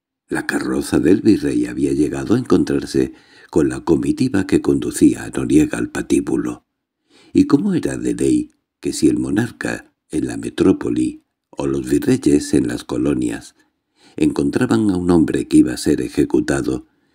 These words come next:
esto valía el indulto, Noriega con aquel encuentro feliz quedó indultado por consiguiente. El virrey se volvió a palacio,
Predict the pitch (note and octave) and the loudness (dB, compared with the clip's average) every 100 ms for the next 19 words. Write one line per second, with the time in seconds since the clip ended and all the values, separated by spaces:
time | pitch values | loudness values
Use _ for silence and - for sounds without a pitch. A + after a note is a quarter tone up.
0 | _ - E2+ - - - A1+ - D2 A1+ | _ -2 -2 0 -2 -2 0 4 4 4
1 | A1+ B1 C2 E2 - B1+ B1 - _ _ | -2 -4 2 4 4 -2 -4 -6 _ _
2 | _ _ _ - - G#2 D#3+ D3+ - G#2 | _ _ _ -16 0 2 4 2 2 -2
3 | F#2+ - D2 C2 - B1 B1 A#1 D2+ D2+ | 0 0 0 0 -2 -2 -4 0 4 4
4 | - - - C2 D#2+ - - - G#2 G2 | 2 -4 -2 2 2 0 -4 0 0 2
5 | F2 C#2 - A#2+ G2 F#2+ E2 - D2 C2+ | 2 2 0 0 2 2 0 -2 -6 -2
6 | - - B1 - - - _ _ _ _ | -4 -2 -4 -4 -10 -14 _ _ _ _
7 | _ _ _ _ - C#2+ - - E2 F2 | _ _ _ _ -4 -4 -4 -2 2 4
8 | - D2 D2+ - A2 A2 - - C3 A#1 | 4 2 2 4 0 -2 -8 -10 -6 -4
9 | A#1+ - E2 D#2 | -6 -4 0 0